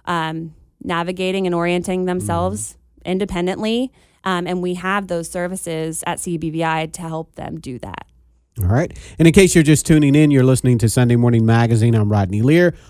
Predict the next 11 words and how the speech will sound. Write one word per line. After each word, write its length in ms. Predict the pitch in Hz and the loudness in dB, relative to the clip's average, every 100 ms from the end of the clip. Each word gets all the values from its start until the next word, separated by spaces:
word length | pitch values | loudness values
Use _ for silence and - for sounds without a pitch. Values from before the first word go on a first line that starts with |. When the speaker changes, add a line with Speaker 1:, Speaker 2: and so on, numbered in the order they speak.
| - | -2
Speaker 2:
More 300 | 175 208 196 | 4 6 4
information 520 | 175 175 170 180 180 | 2 2 4 4 4
about 280 | 170 156 147 | 2 2 2
the 80 | 131 | 0
show, 280 | - 143 170 | 2 2 4
more 240 | 160 131 | 2 2
information 460 | 110 113 113 110 120 | 2 0 0 0 0
about 220 | 110 101 | 0 0
our 100 | 98 | 0
guests 300 | 87 139 | 0 -2
can 120 | - | -2